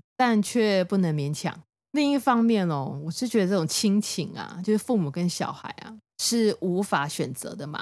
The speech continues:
我没有办法选择我要一个怎样子的小孩，我也没有办法选择我的父母亲是个怎么样子的父母亲，所以变成很大的一部分是责任。就我觉得那种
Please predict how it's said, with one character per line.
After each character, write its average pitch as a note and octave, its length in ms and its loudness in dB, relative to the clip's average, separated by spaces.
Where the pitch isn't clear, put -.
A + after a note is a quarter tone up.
我 E3 80 -8
没 E3 140 0
有 F#3 60 2
办 G3 140 2
法 F3+ 100 4
选 D#3 240 -2
择 D3 160 -2
我 C#3+ 140 -2
要 F3+ 180 0
一 F3 60 -2
个 E3 80 -2
怎 C3+ 180 -8
样 E3 200 -2
子 D3+ 100 -4
的 D3 100 -4
小 - 200 -8
孩， - 280 -12
我 F3+ 100 -4
也 F#3 140 0
没 D#3+ 140 -2
有 D#3 120 -2
办 F3 220 0
法 D#3 140 -2
选 D3 260 -4
择 C#3+ 240 -2
我 C#3+ 100 -4
的 C#3 120 -4
父 G3+ 240 -2
母 C#3 160 -4
亲 D#3+ 260 -6
是 E3 100 -8
个 D#3+ 80 -2
怎 C#3+ 160 -6
么 C#3+ 80 -8
样 A3 200 2
子 - 100 -4
的 C#3+ 100 -4
父 E3+ 180 -4
母 D#3 140 -6
亲， D#3 320 -10
所 C4 120 2
以 C4+ 120 4
变 C4 160 4
成 G3 200 4
很 E3+ 260 0
大 G#3 220 2
的 F3 140 0
一 D#3 140 0
部 G3+ 200 -2
分 F3 320 0
是 E3+ 420 -2
责 C#3+ 360 -2
任。 F3+ 300 -2
就 A3 100 0
我 E3+ 80 2
觉 F#3 180 0
得 F#3 60 2
那 F#3+ 60 2
种 D#3 240 -2